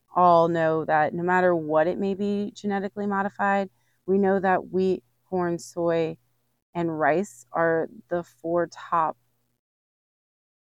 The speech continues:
ingredients or food products that are genetically modified and grown in the world. So that's a huge genetically modified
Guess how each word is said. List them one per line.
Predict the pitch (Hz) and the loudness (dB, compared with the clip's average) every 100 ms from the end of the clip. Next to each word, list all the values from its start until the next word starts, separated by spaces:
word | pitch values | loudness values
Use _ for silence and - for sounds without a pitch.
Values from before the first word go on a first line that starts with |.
| - | -4
ingredients | 185 180 170 165 165 170 170 165 - | -2 -2 -6 -6 -4 -2 -2 -6 -10
or | 170 160 _ | -10 -10 _
food | 170 170 - | -6 -6 -6
products | - 165 160 165 - - | -4 -2 0 -4 -8 -4
that | 165 160 | 0 0
are | - 160 156 | 0 -2 -2
genetically | 147 165 160 160 175 | -4 -6 -4 -4 -4
modified | 170 151 151 170 165 | -2 -2 -4 -6 -8
and | - 160 151 | -8 -10 -8
grown | 151 147 151 165 208 226 | -6 -4 -4 -4 -6 -6
in | 202 202 208 | -4 -2 0
the | 208 | -2
world. | 202 208 226 247 277 _ _ _ _ _ _ | -2 0 2 2 -2 _ _ _ _ _ _
So | - | -4
that's | 175 165 170 - _ - _ _ | 2 2 2 -6 _ -20 _ _
a | 165 | -10
huge | 170 - - 208 202 165 - | -10 -14 -6 -2 -2 -4 -8
genetically | 175 170 165 160 170 | -6 -4 -6 -8 -8
modified | 165 151 156 - 156 151 151 147 | -6 -6 -8 -6 -4 -2 -4 -8